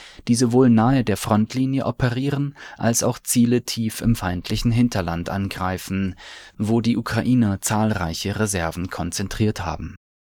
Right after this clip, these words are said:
Ein Großteil dieser Reserven wird laut russischen Angaben zerstört, noch bevor er im Kampf eingesetzt werden kann.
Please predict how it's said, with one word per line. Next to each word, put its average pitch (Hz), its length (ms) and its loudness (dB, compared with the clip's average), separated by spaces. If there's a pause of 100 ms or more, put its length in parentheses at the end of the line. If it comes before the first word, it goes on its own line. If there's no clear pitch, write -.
(160)
Ein 120 260 6
Großteil 117 640 2
dieser 139 340 2
Reserven 120 580 2
wird 127 180 -2
laut 120 280 2
russischen 123 420 0
Angaben 98 540 2
zerstört, 107 800 0
noch 104 160 0
bevor 95 460 -4
er 92 160 -4
im 104 180 -2
Kampf 90 360 -4
eingesetzt 92 640 -2
werden 87 260 -4
kann. 87 420 -4